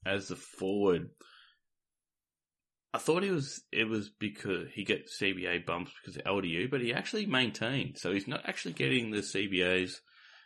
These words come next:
It could just be quality of opponent that he's playing. So, look, if you're looking for it, get on board. I'm not saying he's gonna be a world beater, but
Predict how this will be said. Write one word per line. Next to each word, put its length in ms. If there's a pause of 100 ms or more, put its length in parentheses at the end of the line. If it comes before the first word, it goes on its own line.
It 120
could 220
just 180
be 180
quality 520
of 80
opponent 500
that 80
he's 140
playing. 360
So, 340 (500)
look, 180
if 80
you're 80
looking 200
for 320
it, 60 (920)
get 220
on 160
board. 440
I'm 120
not 100
saying 240
he's 140
gonna 160
be 100
a 60
world 260
beater, 200
but 160